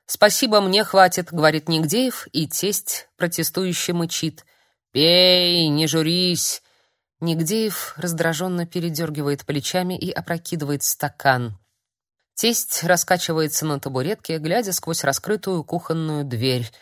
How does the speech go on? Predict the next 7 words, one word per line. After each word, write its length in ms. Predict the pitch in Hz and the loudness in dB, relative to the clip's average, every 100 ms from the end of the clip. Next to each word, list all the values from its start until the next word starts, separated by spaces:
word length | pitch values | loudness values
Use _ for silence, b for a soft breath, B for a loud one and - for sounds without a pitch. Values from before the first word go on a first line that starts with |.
| b b - | b b -8
В 160 | 139 | -2
ней, 300 | 151 175 190 | 0 0 -2
как 280 | 170 151 - | 0 -2 0
в 100 | 120 | 2
раме, 300 | 143 165 156 | 4 4 2
видна 360 | 131 120 120 127 | -4 -2 -2 -2
Марьянка. 920 | 120 123 107 104 104 101 - 101 | -2 -4 -4 -2 -2 -4 -8 -10